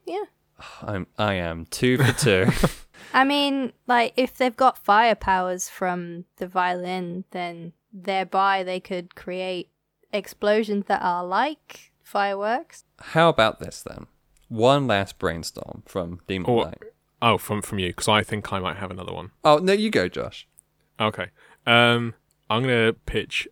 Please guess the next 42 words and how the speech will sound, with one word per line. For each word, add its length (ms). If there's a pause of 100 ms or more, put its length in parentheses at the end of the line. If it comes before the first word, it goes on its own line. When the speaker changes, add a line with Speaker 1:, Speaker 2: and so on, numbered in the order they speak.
Speaker 3:
a 280
detective. 680 (220)
Speaker 2:
Okay. 320
Speaker 1:
Now, 320
we've 180
been 220
down 300
this 220
road, 400
but 140
go 160
on. 280 (380)
Speaker 3:
Have 160
we? 200 (360)
Speaker 1:
Oh, 220
wait. 400 (340)
Well, 320
it 80
was 140
in 120
the 60
Speaker 2:
Inspector 120 (120)
Speaker 1:
Doomed 120
Speaker 2:
N- 80
Speaker 1:
episode. 400 (140)
Speaker 2:
No, 340
Speaker 3:
Oh, 120
okay. 140
Speaker 2:
Inspector 400
Non-Existent 760
was 180
also 320
a, 300
uh, 260
Speaker 1:
Oh, 240
yeah, 340
yeah. 160 (320)
Con-, 300
Speaker 3:
Yes. 220
Speaker 1:
continue, 240
though. 180 (420)
Speaker 3:
Um, 380